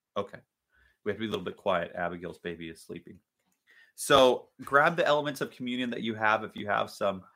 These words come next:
Um, we have some here. I'm gonna read a passage, and then I've invited James to help pray, uh, for the communion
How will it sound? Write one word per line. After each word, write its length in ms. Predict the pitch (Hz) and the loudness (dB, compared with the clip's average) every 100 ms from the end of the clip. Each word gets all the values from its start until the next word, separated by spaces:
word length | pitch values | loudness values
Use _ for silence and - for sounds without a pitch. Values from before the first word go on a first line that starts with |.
| _ _ - | _ _ -4
Um, 260 | 98 92 87 | -2 -2 -2
we 140 | 120 | 0
have 220 | 123 123 | 2 2
some 220 | - 110 98 | 2 -6 -6
here. 500 | 92 110 117 139 - - | -4 -2 0 -2 -8 -8
I'm 100 | 123 | -4
gonna 140 | 151 139 | -2 -2
read 200 | 131 139 | 0 -2
a 60 | |
passage, 580 | 135 117 117 127 147 - | -2 -2 0 -2 -8 -8
and 180 | 113 113 | -8 -4
then 100 | 127 | -2
I've 200 | 117 117 | -2 -4
invited 460 | 113 117 117 104 | -2 0 0 -2
James 360 | - 104 110 110 | -6 -6 -8 -12
to 80 | 101 | -10
help 280 | 101 98 - | -4 -4 -4
pray, 360 | 104 104 98 - _ _ _ - | -6 -4 -6 -10 _ _ _ -6
uh, 160 | 92 | -6
for 160 | - 104 | -6 -10
the 80 | 98 | -12
communion 640 | - 98 98 95 85 82 | -12 -10 -8 -8 -10 -12